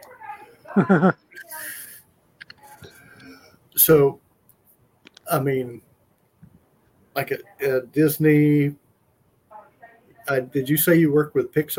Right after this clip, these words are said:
Speaker 2: or is that set one in the same? I know Hanna-Barbera. Who all have you worked with?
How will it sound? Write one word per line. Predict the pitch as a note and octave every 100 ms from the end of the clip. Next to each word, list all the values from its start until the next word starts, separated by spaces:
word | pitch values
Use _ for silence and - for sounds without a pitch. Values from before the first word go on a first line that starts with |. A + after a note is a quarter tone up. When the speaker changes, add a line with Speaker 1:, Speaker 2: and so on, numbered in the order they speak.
| D3+
Speaker 2:
or | D3+ A#2+ A2 G#2+ G#2+
is | G2+
that | A#2+ A#2
set | - - B2+ - -
one | A#2+ B2
in | B2
the | A2+
same? | - C3 C3+ B2+ B2+ - _ -
I | A#2
know | A2+
Hanna-Barbera. | A2+ B2+ B2+ A2 G#2 C3+ D3 D3+ D3 D3 C#3+ _ -
Who | D#3+ F3
all | D3+ D3+
have | C3 C#3 C3
you | G#2
worked | G2+ F#2 -
with? | F2+ F2